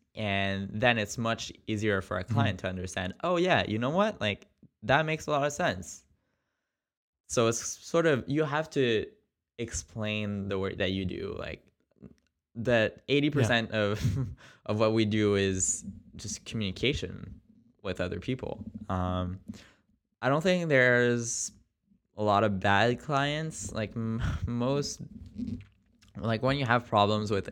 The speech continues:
Speaker 1: with a client, always ask yourself, like, "What did I do wrong here?" <laughs> Um, 'cause your clients aren't expert at giving feedback.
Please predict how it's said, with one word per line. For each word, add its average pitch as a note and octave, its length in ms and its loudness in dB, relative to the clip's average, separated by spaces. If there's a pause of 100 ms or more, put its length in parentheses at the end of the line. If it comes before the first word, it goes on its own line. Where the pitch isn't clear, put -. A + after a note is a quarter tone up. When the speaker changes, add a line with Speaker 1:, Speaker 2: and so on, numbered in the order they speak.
Speaker 1:
with G2 160 0
a G2 60 0
client, G2 480 0 (580)
always B2 280 6
ask G2+ 220 2
yourself, F#2 560 -2
like, - 380 -10 (500)
"What A2+ 400 2
did G#2+ 120 2
I G2+ 140 4
do G2 220 0
wrong G2 300 -2
here?" C#3+ 400 -2
<laughs> - 60 2 (960)
Um, G2 640 0 (400)
'cause A2+ 580 2 (100)
your D#3 220 4
clients A#2 640 0
aren't G#2+ 240 2
expert G2 520 -2
at F#2 280 -2
giving F#2+ 300 -4
feedback. - 580 -6